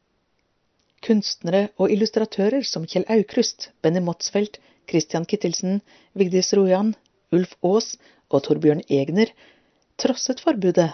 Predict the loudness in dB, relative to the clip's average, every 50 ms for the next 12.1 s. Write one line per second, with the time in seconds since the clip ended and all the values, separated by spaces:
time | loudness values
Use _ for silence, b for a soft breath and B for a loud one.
0 | -6 _ _ -2 0 0 -2 -2 -2 -2 -4 0 2 2 2 2 2 2 0 2
1 | 2 2 2 0 -6 -4 -2 0 0 0 -2 -4 -6 -8 -4 -4 -2 0 2 2
2 | 2 2 2 2 2 2 0 0 -2 -4 0 2 4 4 4 2 2 -4 _ _
3 | _ _ _ _ _ _ _ _ _ _ _ _ _ _ _ _ _ _ _ _
4 | _ _ _ _ _ _ 4 4 6 6 6 6 4 4 2 0 0 0 -2 -2
5 | -4 -4 -2 -2 -4 -4 -2 -2 0 0 0 0 -4 -6 -6 -6 -4 -4 -2 -4
6 | -4 -6 -8 -10 -10 -6 -4 -4 -4 -4 -4 -4 -4 -4 b b b b b b
7 | b _ _ 2 2 4 2 0 0 -2 -4 -4 -6 -6 -4 -4 -6 -6 -6 -6
8 | -2 0 0 -2 -2 _ -18 -16 -4 -2 -2 -2 -2 -4 -4 -6 -6 -6 -6 -6
9 | -4 -4 -4 -6 -6 -6 -4 -2 -2 -2 -2 -4 -6 -6 -8 -8 -8 -8 -8 -8
10 | -10 -12 -16 _ _ _ _ _ _ _ _ _ _ _ _ _ _ _ _ _
11 | _ _ _ _ _ _ 0 0 0 2 2 2 2 2 2 2 2 2 0 0
12 | -2 -2